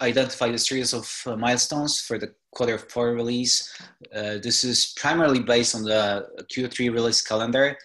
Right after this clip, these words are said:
with some things being sort of moved around just to accommodate a couple of, uh,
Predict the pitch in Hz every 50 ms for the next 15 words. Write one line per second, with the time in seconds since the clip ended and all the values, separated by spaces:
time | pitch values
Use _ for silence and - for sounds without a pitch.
0 | - - - - _ _ - 110 104 - - - 120 117 117 - - 117 107 -
1 | - 113 110 107 104 98 - - 110 107 98 - - 123 120 117 - 120 113 110
2 | 110 113 120 123 123 - - - 110 - - 123 113 104 - - _ - - -
3 | 117 113 113 110 104 107 104 101 107 104 - 117 113 - - 107 107 104 101 -
4 | - 113 104 101 98 98 98 92